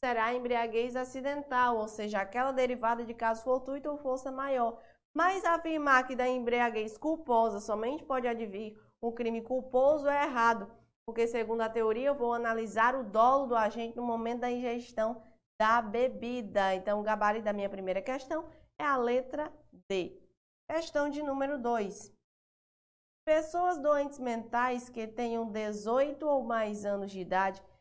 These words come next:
mesmo que sejam inteiramente incapazes de entender o caráter ilícito da conduta criminosa ou de determinar-se de acordo com esse entendimento, são penalmente imputáveis.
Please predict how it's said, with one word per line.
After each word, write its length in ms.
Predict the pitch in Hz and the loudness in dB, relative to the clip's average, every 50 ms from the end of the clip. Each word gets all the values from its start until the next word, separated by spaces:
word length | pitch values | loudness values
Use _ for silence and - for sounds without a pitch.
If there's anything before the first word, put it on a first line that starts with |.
| _ _ _ - | _ _ _ 4
mesmo 340 | 294 320 359 359 339 339 339 | 6 6 6 6 2 0 -2
que 160 | 330 320 285 277 | 0 0 0 0
sejam 400 | 294 277 247 247 247 240 226 233 | 0 0 0 0 0 0 0 0
inteiramente 920 | 233 233 233 233 220 226 220 214 202 202 202 208 233 262 294 320 311 - | 0 0 0 -2 -2 0 2 2 2 2 2 2 0 0 0 -2 -4 -6
incapazes 800 | 330 320 320 - 294 294 294 294 254 220 214 208 208 196 208 214 | -6 -6 -4 -4 -4 -4 -4 -2 0 0 0 0 -2 -4 -6 -8
de 80 | 202 | -6
entender 460 | 202 196 196 202 190 180 185 202 240 262 | -8 -8 -8 -8 -8 -6 -4 -2 -2 -4
o 60 | 277 | -4
caráter 520 | - 294 277 269 262 262 254 247 240 233 | -6 -6 -4 -4 -4 -4 -4 -4 -4 -4
ilícito 460 | 233 240 226 214 220 220 226 - 233 | -4 -4 -6 -6 -8 -10 -12 -10 -6
da 160 | 220 214 208 208 | -4 -4 -4 -4
conduta 480 | 208 208 196 196 208 233 247 262 269 | -4 -8 -6 -4 -4 -4 -4 -4 -4
criminosa 720 | 269 277 269 269 269 262 247 226 214 208 208 208 208 202 - - - - _ _ _ _ - | -4 -4 -6 -4 -4 -2 2 4 6 6 4 4 0 -6 -8 -12 -20 -20 _ _ _ _ 2
ou 280 | 247 285 302 339 349 | 6 6 6 6 4
de 120 | 302 320 320 | 0 0 2
determinar-se 840 | 311 302 302 302 285 277 262 262 269 262 247 226 226 233 233 226 | 2 2 4 2 0 0 0 -2 0 2 2 2 2 0 -2 -4
de 80 | 208 226 | 0 2
acordo 440 | 226 226 226 202 208 208 208 208 196 | 2 2 0 -2 -6 -6 -6 -8 -6
com 120 | - 190 | -4 -2
esse 240 | 185 180 185 180 185 | -2 -2 -2 -4 -8
entendimento, 600 | 185 185 190 180 180 196 202 214 220 233 240 - - - _ _ _ _ - | -8 -8 -6 -8 -6 -6 -4 -4 -4 -4 -4 -8 -16 -20 _ _ _ _ 0
são 240 | 294 277 277 277 277 | 2 2 2 2 2
penalmente 840 | 277 285 294 294 302 302 285 285 269 254 240 240 247 254 247 - 277 | 2 4 4 4 4 2 0 0 0 0 -2 -2 -2 -4 -6 -6 -6
imputáveis. 1300 | 262 254 254 247 262 269 262 262 277 285 302 294 294 294 285 233 226 226 214 202 190 185 180 175 175 - | -6 -4 -4 -4 -6 -6 -6 -6 -6 -6 -6 -6 -8 -6 -2 0 2 2 2 2 0 -2 -4 -4 -6 -12